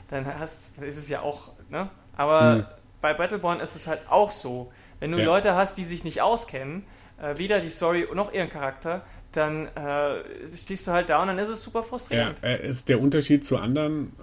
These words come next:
Speaker 2: Multiplayer, äh, sa-, einigen wir uns jetzt Multiplayer-Spielen, ist halt der, dass du halt so viele Helden hast. Du hast halt bei Counter-Strike
Speaker 1: Ja.
Speaker 2: nur eine Handvoll Figuren.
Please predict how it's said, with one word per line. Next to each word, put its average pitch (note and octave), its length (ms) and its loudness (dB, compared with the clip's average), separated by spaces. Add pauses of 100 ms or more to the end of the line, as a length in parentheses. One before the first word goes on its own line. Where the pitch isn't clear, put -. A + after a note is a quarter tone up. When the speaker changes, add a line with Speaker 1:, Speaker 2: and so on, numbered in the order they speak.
Speaker 2:
Multiplayer, A#2+ 1500 0
äh, F#2+ 40 -6 (500)
sa-, A2 280 2
einigen C#3 280 12
wir C3 100 8
uns A#2+ 140 2
jetzt - 180 -2
Multiplayer-Spielen, G#2 840 2 (260)
ist B2+ 180 0
halt A#2+ 200 2
der, A#2 160 4
dass B2 300 4
du D3 120 4
halt C#3 160 0
so D3+ 80 0
viele B2 260 4
Helden A#2 340 2
hast. - 300 -2
Du G#2 120 4
hast - 200 0
halt F3 160 -2
bei A#2+ 120 2
Counter-Strike B2+ 760 0
Speaker 1:
Ja. - 20 -20
Speaker 2:
nur B2 120 4
eine A2+ 160 2
Handvoll B2 640 4
Figuren. C3 400 4